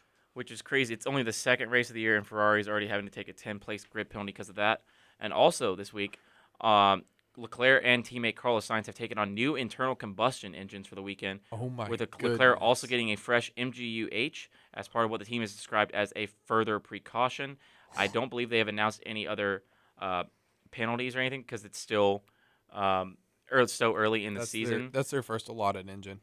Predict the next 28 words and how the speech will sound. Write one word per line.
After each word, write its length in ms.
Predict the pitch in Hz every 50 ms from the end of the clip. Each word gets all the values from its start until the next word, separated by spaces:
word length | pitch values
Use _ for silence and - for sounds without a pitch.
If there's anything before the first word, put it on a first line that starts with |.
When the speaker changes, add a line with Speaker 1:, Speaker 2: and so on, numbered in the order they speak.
| -
Speaker 2:
yeah. 80 | 107 107
They'll 100 | 101 101 - 107
Speaker 1:
First 220 | - 120 110 107 110
Speaker 2:
be 40 | 110
fine 120 | 107 101
with 80 | 95 98
Speaker 1:
allotted 300 | 101 104 101 101 98 -
Speaker 2:
that. 80 | - 104
Speaker 1:
engine, 360 | 104 98 107 104 98 95 92 -
but 300 | - 101 98 92 - - _ _ _ _ _ _ _ _ _ _ _ _ _ _ _ _ _ -
Speaker 2:
If 100 | 120 117
Speaker 1:
what 80 | 147 175
Speaker 2:
you 40 |
Speaker 1:
is 60 | 170 160
Speaker 2:
look 80 | 156 -
Speaker 1:
it? 60 | -
Speaker 2:
at, 60 | _ _ _ _ _ _ -
if 100 | 135 -
you 100 | 156 151
look 140 | 160 175
at 60 | 190 160
the 80 | 127
rules 200 | 127 123 127 127 -
for 120 | - 117
allotments, 540 | 107 101 98 107 110 95 107 101 92 - -
basically 460 | - 113 113 - 113 - 110 104 101
you 80 | 101 101
have, 360 | 101 98 98 95 95 -